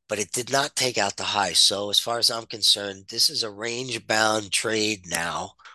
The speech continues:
for Nvidia. What Nvidia did the day after the,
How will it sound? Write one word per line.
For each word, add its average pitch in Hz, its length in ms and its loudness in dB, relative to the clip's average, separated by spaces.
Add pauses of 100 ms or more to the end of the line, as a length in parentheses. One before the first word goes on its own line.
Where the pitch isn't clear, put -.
for 98 800 0 (120)
Nvidia. 110 600 2 (400)
What 107 200 -2
Nvidia 131 560 2
did 127 360 2 (200)
the 98 100 -8
day 123 420 4
after 123 500 2 (240)
the, 107 380 2